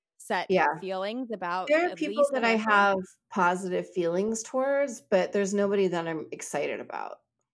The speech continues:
Speaker 1: Yeah.
Speaker 2: Like, I've really
Speaker 1: Just
Speaker 2: come around to Natasha. You know, she came in a little hot in the first episode or two,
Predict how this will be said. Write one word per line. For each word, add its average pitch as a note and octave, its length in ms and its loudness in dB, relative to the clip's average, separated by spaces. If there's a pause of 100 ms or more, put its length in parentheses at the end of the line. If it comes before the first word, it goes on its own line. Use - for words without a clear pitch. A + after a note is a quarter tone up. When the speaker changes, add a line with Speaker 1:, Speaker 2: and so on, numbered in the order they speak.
Speaker 1:
Yeah. E3+ 380 -8 (560)
Speaker 2:
Like, B3+ 160 0
I've A#3+ 140 2
really A3+ 180 4
Speaker 1:
Just - 80 -14
Speaker 2:
come E4+ 100 -4
around A3+ 280 2
to A#3 100 -2
Natasha. E3 680 -2
You F3+ 80 -2
know, F3 120 -2
she F3+ 140 -6
came B3 220 0
in A#3 80 0
a A3 60 0
little G3+ 200 -2
hot F3 340 0
in G3 60 -2
the E3 60 -4
first E3 280 -4
episode F#3 380 -4
or A3+ 80 2
two, B3 280 -2